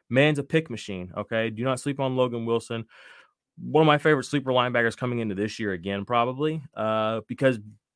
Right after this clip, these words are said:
because he was a little bit injured, the season did not go as robust overall. So he's not gonna show up near the top of a lot of the leaderboards, so he's gonna be forgotten. So do not sleep on Logan Wilson. And the final player I wanted to bring up, who I think is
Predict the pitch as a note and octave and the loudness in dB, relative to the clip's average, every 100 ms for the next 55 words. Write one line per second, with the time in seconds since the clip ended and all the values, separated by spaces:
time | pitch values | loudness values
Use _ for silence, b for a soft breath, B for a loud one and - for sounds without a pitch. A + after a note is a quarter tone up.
0 | - A#2 C3+ C3 C3 A#2+ C3 C#3 D3+ C#3+ | -12 -4 -2 0 0 0 0 0 0 0
1 | C#3+ C#3 D#3+ G#3 B3+ _ _ _ - - | 0 2 4 2 -2 _ _ _ -10 -4
2 | C#3+ C#3 C3 A2 B2+ B2 A#2+ A2 A#2+ A#2 | 0 2 0 2 0 2 0 0 0 2
3 | A#2 A#2 A#2 A#2+ G#2 A#2 G#2 A#2+ G#2 - | 0 0 0 0 2 2 4 6 4 0
4 | - A2+ A2+ G#2+ A#2 G#2+ F2 A#2+ C#3+ E3 | -4 -2 -2 2 2 2 0 -2 2 2
5 | E3+ D#3+ - D#3 D3+ C3 C3 B2+ - C3+ | 2 0 2 6 6 4 0 -4 4 8
6 | C3+ B2+ A#2 A#2+ A#2+ G2+ D3+ G3+ A#2+ A#2+ | 8 6 2 2 2 2 0 0 0 -2
7 | A#2+ B2+ B2 C#3+ C3 - C3 A2+ G#2 D2 | -4 -6 -4 -2 -4 -6 0 2 2 -2
8 | - b b _ - B2+ D3+ C#3 D#3 D3 | -16 b b _ -2 2 2 2 0 2
9 | C3+ C3 B2 A2+ A2+ - A2+ A2 B B | 2 2 0 -2 -4 -4 -6 -8 B B
10 | _ - G3+ A3 F#3 - F#3 G3+ C4 A#3+ | _ 2 4 6 2 2 4 4 4 4
11 | F#3 F#3 D#3 C#3+ D#3 D#3 C3+ C3+ C3 B2 | 8 8 8 6 2 2 0 0 0 0
12 | A#2 B2+ A#2+ A2+ - C3 C3 A2 A2+ | -2 0 0 0 -2 -6 -6 -8 -8